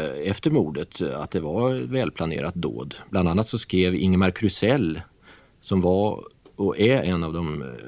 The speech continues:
ledande i spaningsarbetet. Han skrev en lång artikel i Polistidningen nummer fyra åttiosex, där han slog fast utan minsta tvekan att det var fler inblandade, det var ett organiserat mord.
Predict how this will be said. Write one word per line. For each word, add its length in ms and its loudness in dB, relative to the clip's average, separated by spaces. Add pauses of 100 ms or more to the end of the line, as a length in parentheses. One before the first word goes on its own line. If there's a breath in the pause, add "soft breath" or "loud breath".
(120)
ledande 500 -2
i 140 0
spaningsarbetet. 760 -4
Han 80 -2
skrev 240 0
en 60 4
lång 180 2
artikel 380 -4
i 40 -2
Polistidningen 880 -2
nummer 280 0
fyra 380 -2 (220)
åttiosex, 920 -8 (500 loud breath)
där 100 0
han 140 0
slog 200 -2
fast 220 2
utan 280 6
minsta 280 2
tvekan 500 0
att 140 0
det 80 -8
var 180 0
fler 300 0
inblandade, 680 2
det 60 -2
var 160 -4
ett 120 -10
organiserat 640 -2
mord. 400 -2